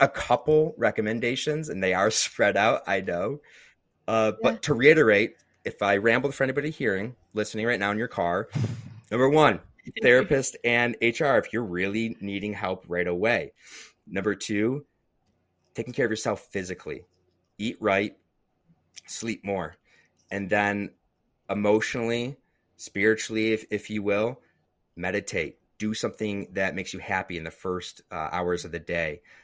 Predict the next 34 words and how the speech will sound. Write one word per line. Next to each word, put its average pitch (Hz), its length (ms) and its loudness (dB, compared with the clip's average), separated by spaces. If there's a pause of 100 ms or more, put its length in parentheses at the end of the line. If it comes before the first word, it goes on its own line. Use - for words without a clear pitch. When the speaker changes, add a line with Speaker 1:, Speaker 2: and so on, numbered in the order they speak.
(180)
Speaker 1:
Um, 82 220 -8 (100)
and 113 220 0
if - 120 -10
you're 143 200 4
opposed 107 640 -2
to 147 100 2
meditating, 151 380 0
just - 180 -6
try 85 220 0
it 80 60 -2
out. 80 280 -2 (140)
There's 107 260 0
a 113 40 -4
lot 92 200 0
of 82 80 -4
free 82 180 -10
meditations 80 560 -8
out 78 180 -6
there. 76 160 -4
Just - 200 -10 (180)
see - 220 -6
what 101 80 -2
it's - 160 -6
like. 87 260 -4 (340)
Uh, 95 320 2
you 110 80 -4
might 117 180 2
feel 127 200 0
silly 135 480 0 (140)
sitting 131 300 -2
there 135 100 2
with 135 100 -4
your 127 100 -6
hands 127 380 -2